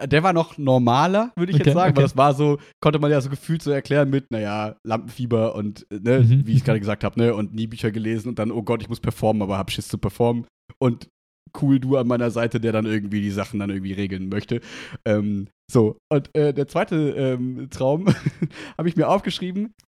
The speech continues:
Speaker 1: Judith Holofernes, Podcast in einem eigenen Eisenbahnwaggon,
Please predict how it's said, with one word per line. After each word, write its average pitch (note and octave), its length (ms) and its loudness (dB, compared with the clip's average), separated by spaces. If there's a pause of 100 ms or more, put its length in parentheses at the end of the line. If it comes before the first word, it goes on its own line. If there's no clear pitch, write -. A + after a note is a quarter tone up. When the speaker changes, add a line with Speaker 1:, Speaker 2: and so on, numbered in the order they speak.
(360)
Speaker 1:
Judith E3+ 360 0
Holofernes, E3+ 800 2 (140)
Podcast F3 460 0
in C#3+ 80 -2
einem C3+ 120 4
eigenen F3 420 0
Eisenbahnwaggon, D3+ 960 0